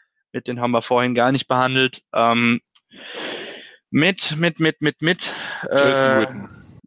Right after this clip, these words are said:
Speaker 1: nein, äh, ja, auch, aber, äh, <laughs> nein, äh, natürlich Taven Austin,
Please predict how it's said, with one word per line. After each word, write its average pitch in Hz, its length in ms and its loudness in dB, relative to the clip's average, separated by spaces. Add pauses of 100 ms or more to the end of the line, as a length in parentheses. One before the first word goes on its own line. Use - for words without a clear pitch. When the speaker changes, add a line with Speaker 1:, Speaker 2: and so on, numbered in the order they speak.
(260)
Speaker 1:
nein, 135 600 2
äh, 151 420 4
ja, 135 460 4
auch, 156 460 2
aber, 131 480 4
äh, 135 260 4 (720)
<laughs> 185 80 2 (1120)
nein, 135 400 2
äh, 143 180 4
natürlich 151 320 2
Taven 147 300 2
Austin, 127 480 0